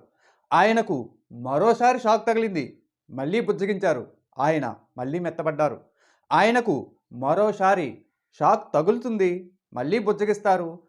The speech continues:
మళ్ళీ మెత్తపడతారు. ఏముంది, ఇదే కదా జరిగేది. ఒక పాపులర్ డైలాగ్ ఉంది,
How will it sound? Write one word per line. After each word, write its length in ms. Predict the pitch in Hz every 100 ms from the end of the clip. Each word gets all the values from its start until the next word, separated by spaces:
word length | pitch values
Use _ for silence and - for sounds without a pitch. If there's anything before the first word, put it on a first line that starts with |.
| _ -
మళ్ళీ 300 | 135 147 175
మెత్తపడతారు. 680 | 165 - 151 143 151 123 - _ _ _ _ 131
ఏముంది, 720 | 165 254 247 220 220 220 - _ 143
ఇదే 200 | 175 220
కదా 200 | 214 202
జరిగేది. 540 | 180 170 160 123 - _ _ -
ఒక 180 | 165 214
పాపులర్ 560 | 220 202 247 262 247 240
డైలాగ్ 320 | 180 214 196
ఉంది, 340 | 190 143 -